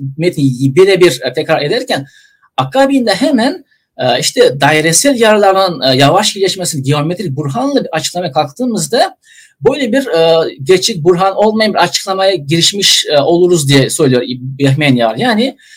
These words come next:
İb-, Behmeniyar'a göre Aristoteles'in metabas yasasının tanıtıldığı o metin, yani her ilim kendisine özgü öncüler açıklanmak zorunda dediğin bel-, el belirgin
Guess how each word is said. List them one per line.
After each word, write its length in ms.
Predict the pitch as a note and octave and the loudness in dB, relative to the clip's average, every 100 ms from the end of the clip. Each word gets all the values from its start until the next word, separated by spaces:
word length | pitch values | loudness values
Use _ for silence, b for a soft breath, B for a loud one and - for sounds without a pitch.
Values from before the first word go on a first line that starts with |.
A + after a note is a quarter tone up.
| b b b _ | b b b _
İb-, 140 | - C3+ | -4 0
Behmeniyar'a 680 | G3 F#3 A#3 A3+ G#3 C4 C#4 | 0 0 0 0 0 2 2
göre 420 | G3 D#3 F3+ C#4+ - _ _ _ _ _ _ | 4 6 6 4 -4 _ _ _ _ _ _
Aristoteles'in 680 | C3+ C#3 F#3 G#3 C4 C#4+ F3 | 0 0 0 0 0 0 0
metabas 580 | E3 F#3+ F3 A#3 B3 G3 | -2 0 0 2 2 0
yasasının 380 | F#3 G3+ G3+ | -2 -2 -4
tanıtıldığı 640 | C#3 E3 F#3+ F#3+ F#3+ F3+ F3 | -4 -4 -6 -4 0 4 4
o 140 | D3+ | 4
metin, 480 | C3 D3 - A#3+ C4+ | 2 0 0 -2 -2
yani 460 | D#3 C#3 C3 C3+ - _ | 0 0 0 -2 -8 _
her 220 | - D3 G3+ | -4 0 2
ilim 340 | F#3+ E3+ E3+ | 2 0 -2
kendisine 460 | E3 D#3+ D#3 F3+ E3 | -4 -4 -4 -2 0
özgü 260 | D3+ C#3 | 0 -2
öncüler 420 | D3 D3 C#3 D#3+ | -2 -2 0 0
açıklanmak 640 | E3 C#3+ - D#3 D3 D3+ B2+ | 0 -2 -4 -8 -6 -6 -2
zorunda 500 | C#3+ C#3+ C#3+ C3+ B2+ | -2 0 0 0 0
dediğin 440 | D#3+ C#3+ D#3 C#3 - | -2 -2 -4 -6 -8
bel-, 340 | C#3 C3+ C#3 F#3 | -16 -6 -2 2
el 240 | A3+ A3 | 2 2
belirgin 640 | F3+ E3+ D#3+ D#3 A#3 C#3+ | 2 2 0 0 -2 -2